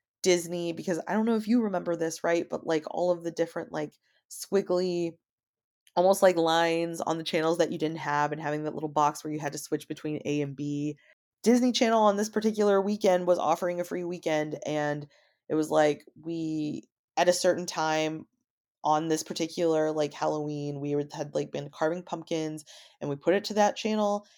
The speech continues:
and it had just started, and it just felt so faded.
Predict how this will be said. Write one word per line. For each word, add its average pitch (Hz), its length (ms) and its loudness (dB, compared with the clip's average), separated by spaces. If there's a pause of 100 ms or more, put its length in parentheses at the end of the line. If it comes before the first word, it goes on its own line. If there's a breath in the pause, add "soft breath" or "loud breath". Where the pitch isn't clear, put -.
(140 soft breath)
and 170 100 2
it 175 60 2
had 170 120 -6
just 180 240 0
started, 160 440 2
and 156 100 -2
it 151 80 -2
just 190 200 -8
felt 202 180 6
so 208 260 2
faded. 190 560 0